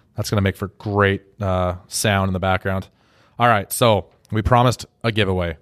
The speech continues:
Made you listen to the entire episode. <laughs> And now we're gonna talk about a giveaway. So,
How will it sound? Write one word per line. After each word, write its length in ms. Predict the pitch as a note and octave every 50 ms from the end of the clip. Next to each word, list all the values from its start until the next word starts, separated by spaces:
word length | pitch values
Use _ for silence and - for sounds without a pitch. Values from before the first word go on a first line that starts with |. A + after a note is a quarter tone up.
| _ -
Made 180 | G#2 A2 A2+ G#2
you 60 | A2
listen 220 | A2+ A2+ - - A2
to 60 | G2+
the 100 | G#2 G2+
entire 480 | G2 F#2 - - - G#2+ A2 A2 A2
episode. 480 | A2 G#2+ - - - - A2+ G2 G#2 - -
<laughs> 40 | - - _ _ _ _ _ _ _ _ _ _ _ _ _ _ _ _ - - - _ _
And 100 | - G2+
now 160 | G#2 G#2+ G#2+ A2
we're 80 | A2+
gonna 120 | A2 G#2+ G#2
talk 200 | - A2+ G#2+ G#2
about 140 | G#2+ G#2 G2
a 40 | F#2+
giveaway. 300 | G2 G2 F2+ F2+ F2 E2
So, 280 | D#2 - A#2+ G#2 F#2+ -